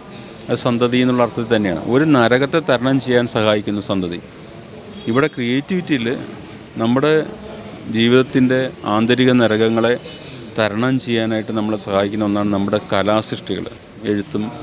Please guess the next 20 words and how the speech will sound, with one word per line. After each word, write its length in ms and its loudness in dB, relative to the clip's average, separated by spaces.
സംഗീതവും 560 4
സാഹിത്യവും 400 2
അടക്കമുള്ള 440 -2
എല്ലാ 240 4
കലാസൃഷ്ടികളും 680 -2
നമ്മ-, 220 -4
നമ്മളൊരു 320 2
ആ-, 200 0
മനുഷ്യൻ 280 4
അനുഭവിക്കുന്ന 360 0
ഒരു 120 2
ആന്തരിക 280 0
നരകമുണ്ട്. 460 0
അതിനെതിരെയുള്ള 680 4
നമ്മുടെ 220 -2
ഒരു 140 -2
ഉപാധിയായിട്ടാണ് 680 -2
നമ്മൾ 260 -4
ക്രിയേറ്റിവിറ്റി 560 -2
എടുത്തു 200 -4